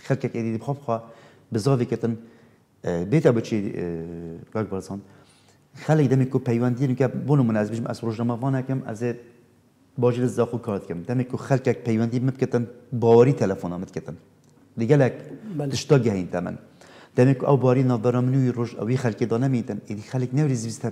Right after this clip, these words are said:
Speaker 1: پەیوەندی من بکەتن، تشتێکی بێ بۆم گەهین تەمەن. دەمێک و پەیوەندی من نەکرێ ئیدی ئەو تشتە نەگاتم، من قەمەر سنوعینی نە ئەبشیم کۆترۆڵا هەمی باژێرێک کەم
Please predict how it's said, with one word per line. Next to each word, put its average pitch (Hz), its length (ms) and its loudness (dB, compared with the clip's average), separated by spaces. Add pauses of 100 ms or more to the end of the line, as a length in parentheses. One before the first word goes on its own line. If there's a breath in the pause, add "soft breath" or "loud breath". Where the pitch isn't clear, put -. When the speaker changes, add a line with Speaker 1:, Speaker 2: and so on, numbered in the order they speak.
Speaker 1:
پەیوەندی 113 340 -2
من 120 80 -2
بکەتن، 120 280 -4
تشتێکی 101 320 -4
بێ 92 160 -8
بۆم 90 140 -6 (240)
گەهین 87 220 -8
تەمەن. 87 240 -8
دەمێک 135 240 2
و 131 100 0
پەیوەندی 131 360 2
من 139 100 2
نەکرێ 147 260 0
ئیدی 104 140 -4 (420 loud breath)
ئەو 135 140 4
تشتە - 220 -2
نەگاتم، 127 360 2 (160)
من 120 160 -2
قەمەر 120 260 2
سنوعینی 127 400 4
نە 123 60 2
ئەبشیم 110 280 -2
کۆترۆڵا 120 360 4 (680 loud breath)
هەمی 123 220 4
باژێرێک 113 400 4
کەم 113 100 0